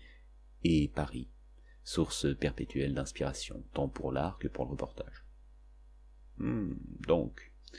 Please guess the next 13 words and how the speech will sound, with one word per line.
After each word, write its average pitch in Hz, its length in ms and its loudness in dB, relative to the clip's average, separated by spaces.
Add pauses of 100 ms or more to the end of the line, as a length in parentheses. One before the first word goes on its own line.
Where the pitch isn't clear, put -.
(380)
tu 69 100 6
as 67 80 8
passé 65 1040 0
trois - 240 0
mois 69 240 0
au 69 80 2
Kenya 104 480 -2
pour - 180 -8
suivre 69 240 2
la 65 120 0
migration 64 420 -4
des 65 140 -4
troupeaux. - 400 -2